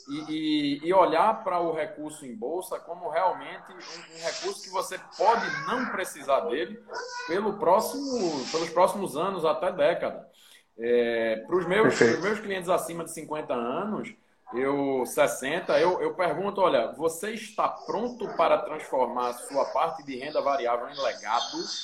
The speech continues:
Speaker 1: Pode ser algo que você talvez não use em vida,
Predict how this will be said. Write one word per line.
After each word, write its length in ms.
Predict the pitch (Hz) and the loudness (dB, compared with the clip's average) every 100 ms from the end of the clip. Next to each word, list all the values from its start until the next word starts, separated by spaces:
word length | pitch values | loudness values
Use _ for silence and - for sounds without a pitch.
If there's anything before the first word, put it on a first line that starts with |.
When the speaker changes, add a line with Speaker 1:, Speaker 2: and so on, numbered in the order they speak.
| - - - | -12 -14 0
Speaker 1:
Pode 240 | 185 214 | 2 2
ser 220 | - 208 139 | -2 2 4
algo 360 | 135 185 196 139 - - - - - - - - - - | 4 4 2 -4 -2 -2 -2 -6 -12 -14 -14 -16 -20 -16
que 100 | 151 | -6
você 300 | 170 170 175 | -4 -4 -2
talvez 400 | 185 170 185 175 | 0 0 -2 -4
não 220 | 190 202 | -6 -6
use 160 | 214 | -8
em 60 | 226 | -8
vida, 520 | 196 208 226 143 - | -8 -4 0 -2 -2